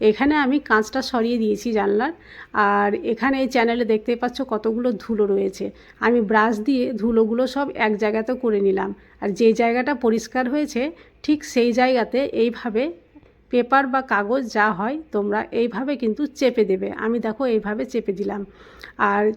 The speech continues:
যেখানে জমা হয়েছে সেই দিক থেকে বিপরীত মুখে, অর্থাৎ আবার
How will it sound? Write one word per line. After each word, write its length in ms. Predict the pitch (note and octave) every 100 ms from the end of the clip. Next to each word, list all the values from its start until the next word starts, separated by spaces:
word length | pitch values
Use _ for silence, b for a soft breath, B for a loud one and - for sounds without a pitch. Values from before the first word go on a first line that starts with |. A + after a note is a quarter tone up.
| - -
যেখানে 400 | G#3 B3 C#4 C#4+ A#3+
জমা 360 | A#3 A3 B3+
হয়েছে 420 | B3+ D#4 D4+ - C#4 F#4+ b b -
সেই 240 | - C4
দিক 160 | B3 D#4 -
থেকে 240 | B3+ C4 A#3
বিপরীত 460 | B3 B3 D#4+ E4 A#3+
মুখে, 280 | A3 A#3 C4+
অর্থাৎ 360 | A#3 G#3 A#3 D4 - _
আবার 260 | - G#3